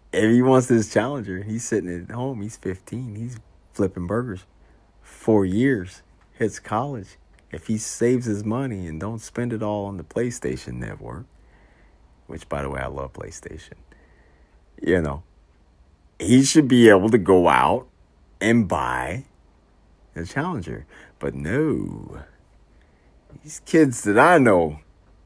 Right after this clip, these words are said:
they're not gonna do no shit like that. Oh,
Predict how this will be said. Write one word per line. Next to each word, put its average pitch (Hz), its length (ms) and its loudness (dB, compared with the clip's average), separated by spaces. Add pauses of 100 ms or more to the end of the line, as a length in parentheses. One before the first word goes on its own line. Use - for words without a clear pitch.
(640)
they're 73 160 -12
not 76 160 -6
gonna 55 180 -10
do - 140 -10
no - 160 -12
shit - 240 -14
like - 220 -16
that. - 240 -14 (1160)
Oh, 156 560 -2